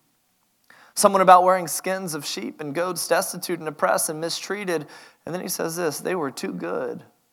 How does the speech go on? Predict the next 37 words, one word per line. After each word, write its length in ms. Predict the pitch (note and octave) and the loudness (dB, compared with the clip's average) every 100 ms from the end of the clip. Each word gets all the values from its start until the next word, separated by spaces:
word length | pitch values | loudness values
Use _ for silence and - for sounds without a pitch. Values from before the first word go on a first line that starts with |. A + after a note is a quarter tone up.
| _ _ _ _ _ _ _ | _ _ _ _ _ _ _
for 140 | - B2+ | -8 -2
this 240 | C#3+ D#3 | -2 -2
world." 500 | - D#3 D#3 - D3 - _ _ _ _ _ _ _ _ _ _ _ _ _ D3+ | -2 0 0 -4 -8 -16 _ _ _ _ _ _ _ _ _ _ _ _ _ 4
Wandering 320 | E3 E3+ E3 | 6 6 4
over 180 | D#3 D3 | 4 2
deserts 540 | D3+ E3+ E3+ E3+ - | 2 2 2 -4 -6
and 120 | C3+ | -2
mountains, 360 | D3+ D#3+ E3+ D#3 | 2 4 2 4
hiding 340 | D#3 D#3+ E3 | 4 4 0
in 160 | C#3+ C3 | -6 -4
caves 380 | D#3 E3 D#3+ C#3+ | -2 0 -2 -4
and 80 | |
holes 320 | C3+ D#3 D#3 D3+ | -2 0 -2 -4
in 60 | |
the 40 | C#3+ | -2
ground, 300 | D3 D3 D3 | 2 4 4
all 100 | F3 | 2
these 180 | D#3 | 0
people 320 | - F3+ - C#3+ | -4 -8 -2 0
earned 280 | D3+ E3 D3 - - | 2 -2 -6 -14 -6
a 80 | D#3 | 0
good 200 | D3+ D#3+ | 2 4
reputation 640 | E3 E3 D3 F3+ F#3 E3+ | 4 2 -2 0 0 -2
because 260 | D3+ D3+ D3+ | -4 -2 -4
of 100 | D3 | -2
their 140 | C#3+ | -4
faith, 480 | C3 - F#3+ F#3+ C#3+ | -4 -2 0 0 0
yet 180 | D#3 C#3 | 2 2
none 280 | D3+ F3 G#3+ | 2 2 2
of 100 | D#3 | -2
them 160 | D3 | -4
received 540 | C#3 C3+ - G3+ F3+ D3 | -4 -6 -6 -6 0 4
all 160 | D#3+ | 6
that 100 | D#3+ | 4
God 240 | C#3 D3+ D#3 | 2 0 0
had 160 | C3+ | -4
promised. 480 | - E3+ F#3 D3+ C#3+ | -4 -2 0 -2 -8